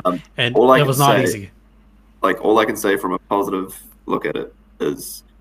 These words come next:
Speaker 1: as much as I said before this draft that the Ducks didn't need goalies, um, I still don't think they need goalies. They're pretty well set. They acquired Kelly Klang.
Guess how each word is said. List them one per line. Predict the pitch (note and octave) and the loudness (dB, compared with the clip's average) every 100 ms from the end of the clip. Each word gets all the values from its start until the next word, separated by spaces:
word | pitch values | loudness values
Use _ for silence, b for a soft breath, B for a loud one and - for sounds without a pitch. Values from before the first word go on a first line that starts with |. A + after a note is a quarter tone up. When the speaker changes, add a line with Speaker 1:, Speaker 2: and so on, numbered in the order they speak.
| _ _ _ _ _ _ _ | _ _ _ _ _ _ _
Speaker 1:
as | F#2 G2 | -4 0
much | G2 - | -2 -2
as | G2+ | -2
I | F#2+ | 0
said | F#2 - F2+ | 0 -4 -6
before | F2+ F2+ E2+ E2 | -4 -2 -2 -4
this | - D#2 | -6 -6
draft | F#2+ D#2 - | -2 -2 -4
that | - | -10
the | - | -10
Ducks | D2 - | -10 -12
didn't | - C#2+ | -12 -10
need | C2+ | -8
goalies, | D#2 D#2+ D#2+ - - - _ _ - | -6 -4 -6 -8 -14 -20 _ _ -4
um, | C#2 B1 B1+ - - | -2 -4 -8 -16 -16
I | G2 | -10
still | - F2 | -6 -4
don't | D#2+ | -4
think | - | -8
they | D#2 | -10
need | D2 D2+ | -10 -6
goalies. | D2 D2+ D#2+ - - b b b _ - - | -6 -6 -8 -12 -20 b b b _ -20 -10
They're | C#3 | -10
pretty | - - | -6 -8
well | - - - | -8 -14 -10
set. | - - | -10 -8
They | - | -10
acquired | D2 - D2+ - | -8 -4 -4 -4
Kelly | - C#2 | -8 -8
Klang. | - - D2+ D2 | -6 -4 -2 -4